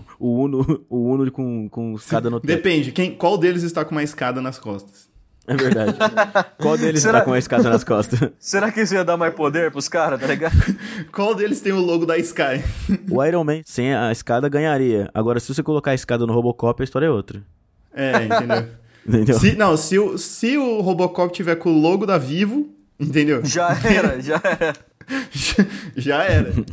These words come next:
Speaker 2: Nossa, nós estamos esquecendo a melhor parte desse podcast
Speaker 3: Não,
Speaker 2: aqui.
Speaker 3: não, não. Vou, vou sair. Falou, galera.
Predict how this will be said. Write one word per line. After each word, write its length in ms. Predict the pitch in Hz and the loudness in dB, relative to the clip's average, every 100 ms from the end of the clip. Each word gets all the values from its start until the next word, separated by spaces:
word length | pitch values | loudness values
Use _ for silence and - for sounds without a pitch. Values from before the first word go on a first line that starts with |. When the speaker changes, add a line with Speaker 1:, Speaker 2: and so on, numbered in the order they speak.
| - - - _ _ _ _ - - | -8 -10 -20 _ _ _ _ -16 -2
Speaker 2:
Nossa, 680 | 220 214 240 202 185 127 | 2 2 2 0 0 0
nós 220 | 117 170 190 | 0 -2 -2
estamos 320 | 175 208 202 | -2 -2 -2
esquecendo 680 | 202 214 175 165 180 208 254 | -2 0 0 -2 -6 -4 -2
a 100 | 226 | -2
melhor 320 | 202 151 180 | 0 0 0
parte 440 | 175 156 196 196 160 | -2 -2 -2 -2 -2
desse 220 | 147 135 | -2 -6
podcast 720 | - 135 120 - 139 160 139 | -4 -4 -4 -4 0 4 4
Speaker 3:
Não, 160 | 139 139 | 4 2
Speaker 2:
aqui. 540 | 135 131 123 120 117 | 2 2 2 2 0
Speaker 3:
não, 180 | 120 117 | -2 -2
não. 240 | 117 110 | -2 -2
Vou, 260 | 113 123 117 | -2 -2 0
vou 120 | 127 | -2
sair. 440 | - 143 117 127 143 | 0 2 2 -2 -4
Falou, 220 | 120 123 | -8 -10
galera. 380 | 120 120 123 131 | -4 0 2 2